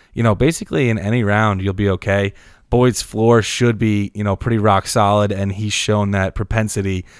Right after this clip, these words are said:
to get you a two touchdown game, and that's kinda what you're looking for, I think,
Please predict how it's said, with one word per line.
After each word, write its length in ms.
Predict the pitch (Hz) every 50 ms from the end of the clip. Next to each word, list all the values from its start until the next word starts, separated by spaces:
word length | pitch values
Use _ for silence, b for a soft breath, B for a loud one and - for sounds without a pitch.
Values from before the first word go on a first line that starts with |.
| b b b
to 100 | - 104
get 180 | 131 143 -
you 60 | 147
a 40 | 117
two 160 | - - 120
touchdown 440 | 104 - 107 95 - - 95 92 92
game, 180 | 98 95 95 98
and 80 | 98
that's 140 | 107 123 -
kinda 200 | - - 175 - -
what 180 | 202 185 -
you're 100 | 123 107
looking 300 | 98 101 101 - 120 120
for, 240 | - - 127 127 127
I 100 | 123 123
think, 300 | - - 127 123 117 -